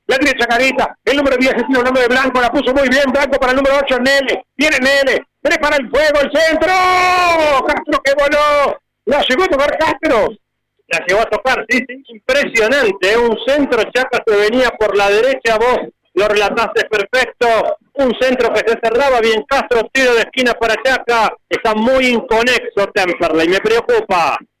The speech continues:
Speaker 1: Donde no llegan las criptomonedas, esa es la atención en la prensa, ¿no? Bastante pequeñas son las cabinas y no ha llegado ni una, ni una agüita mineral, nada aquí, ¿no?
Speaker 2: Todavía queda mucho partido por delante.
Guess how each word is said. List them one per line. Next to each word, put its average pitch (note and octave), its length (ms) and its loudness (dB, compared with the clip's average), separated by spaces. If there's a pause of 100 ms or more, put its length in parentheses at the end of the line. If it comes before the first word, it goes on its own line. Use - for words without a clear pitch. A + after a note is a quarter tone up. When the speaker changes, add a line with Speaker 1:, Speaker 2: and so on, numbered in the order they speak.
(180)
Speaker 1:
Donde A3+ 220 2
no A#3+ 100 0
llegan C4 280 0
las G#3 80 0
criptomonedas, A#3+ 640 0
esa A3+ 160 0
es A3 60 2
la G#3 80 2
atención G3 480 0
en G#3 120 2
la F#3+ 120 0
prensa, G#3 420 0
¿no? F#3+ 240 0 (300)
Bastante A#3+ 440 0
pequeñas A#3+ 540 0
son A3+ 80 2
las A#3 120 0
cabinas C4+ 500 0
y G#3+ 80 0
no A3+ 100 2
ha G#3+ 40 2
llegado A#3 340 2
ni A#3 80 0
una, A3+ 260 0 (240)
ni A3 140 -2
una C4+ 140 2
agüita B3+ 280 0
mineral, A#3+ 400 2
nada B3+ 280 2
aquí, - 300 -2
¿no? - 140 0 (220)
Speaker 2:
Todavía A#3 600 2
queda A#3 220 0
mucho A#3+ 240 0
partido A3+ 400 0
por G#3+ 160 0
delante. E3 800 0